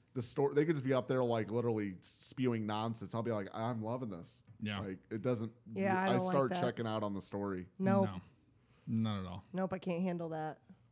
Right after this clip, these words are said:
Speaker 2: Got a dog walking around back here.
Speaker 3: I know.
Speaker 1: Oh, that makes me nervous.
Speaker 3: His, that collar's not even tight enough to touch him.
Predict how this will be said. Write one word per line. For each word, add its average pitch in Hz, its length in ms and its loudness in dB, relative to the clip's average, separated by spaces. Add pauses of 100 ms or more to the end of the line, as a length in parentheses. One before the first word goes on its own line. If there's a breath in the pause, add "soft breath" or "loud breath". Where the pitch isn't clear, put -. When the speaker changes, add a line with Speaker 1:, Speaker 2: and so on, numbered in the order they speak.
(180)
Speaker 2:
Got 131 80 -10
a 120 40 -8
dog 107 200 -10
walking 101 300 -12
around 98 200 -12
back 101 160 -10
here. 120 320 -8
Speaker 3:
I 190 120 -2
know. 156 420 -4
Speaker 1:
Oh, 110 160 2
that 107 160 2
makes 95 220 -4
me 98 60 -6
nervous. 90 440 -8 (760 soft breath)
Speaker 3:
His, 339 140 -2 (120)
that 403 220 4
collar's 349 420 4
not 262 180 6
even 240 200 6
tight 269 240 4
enough 254 320 4
to 240 120 2
touch 247 300 2
him. 170 360 4